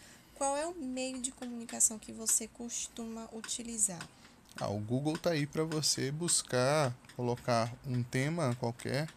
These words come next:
Speaker 2: que se queira saber de notícia e você buscar várias fontes, né?
Speaker 1: Entendi. E você tem computador na su-
Speaker 2: Sim.
Speaker 1: Você tem acesso à internet na sua
Speaker 2: Sim.
Speaker 1: casa? Uhum. E você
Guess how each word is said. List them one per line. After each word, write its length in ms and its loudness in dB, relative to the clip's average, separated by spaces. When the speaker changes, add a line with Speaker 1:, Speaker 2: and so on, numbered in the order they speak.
Speaker 2:
que 140 -2
se 160 2
queira 260 0
saber 420 0
de 140 -2
notícia 720 0
e 60 -2
você 380 0
buscar 420 -2
várias 380 0
fontes, 500 -4
né? 140 -4
Speaker 1:
Entendi. 600 -10
E 60 -8
você 300 -2
tem 200 -10
computador 880 -8
na 100 -8
su- 180 2
Speaker 2:
Sim. 400 0
Speaker 1:
Você 280 -4
tem 220 -4
acesso 440 2
à 40 -8
internet 680 -6
na 80 -6
sua 200 4
Speaker 2:
Sim. 100 2
Speaker 1:
casa? 320 -2
Uhum. 400 -8
E 100 -6
você 320 -2